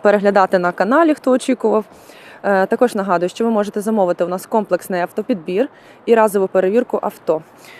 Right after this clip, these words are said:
Е, список міст бачите зараз на екрані. Також може бути виїзд в інші міста за домовленістю. Нижче номер телефону Василя, він займається автопідбором разом з командою експертів. Дзвоніть, вас проконсультують, чи варто вам їхати на авторинок, чи ка-,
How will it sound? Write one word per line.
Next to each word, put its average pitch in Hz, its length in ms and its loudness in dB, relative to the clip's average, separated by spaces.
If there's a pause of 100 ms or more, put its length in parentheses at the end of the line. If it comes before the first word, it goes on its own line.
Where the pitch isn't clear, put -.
(140)
Е, 180 280 -2
список - 360 -2
міст 190 220 -2
бачите 175 340 -2
зараз 185 320 0
на 196 160 -2
екрані. 185 440 -2
Також 240 320 -2
може 214 180 -2
бути 196 220 -4
виїзд 185 340 -2
в - 40 -12
інші 208 300 -6
міста 170 320 -6
за 226 120 0
домовленістю. 196 760 -2 (440)
Нижче 240 260 2
номер 190 200 0
телефону 175 440 -4
Василя, 302 340 0
він 254 120 2
займається 196 380 0
автопідбором 202 580 0
разом 247 240 4
з - 80 -12
командою 196 480 -2
експертів. - 580 -4 (500)
Дзвоніть, 214 400 0
вас 208 180 0
проконсультують, 202 760 -2
чи 202 80 -4
варто 233 240 0
вам 196 120 0
їхати 202 280 -4
на 180 80 -2
авторинок, 254 600 0
чи - 100 -20
ка-, - 160 -6